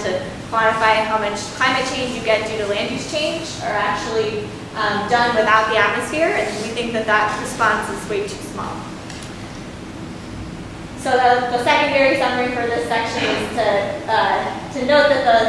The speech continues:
um, the atmospheric feedbacks to these land surface changes are really large,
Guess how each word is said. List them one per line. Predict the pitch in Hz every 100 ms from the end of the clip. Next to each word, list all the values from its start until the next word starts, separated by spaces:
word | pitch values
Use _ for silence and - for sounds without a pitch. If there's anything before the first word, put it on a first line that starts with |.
| - - -
um, | 233 214 202 -
the | 277
atmospheric | 285 294 302 294 - -
feedbacks | 269 269 302 302 302 - -
to | 269
these | 247 240
land | 226 226
surface | 226 226 208 208 247
changes | 262 302 240
are | 220
really | 247 254 247
large, | 214 - 302 -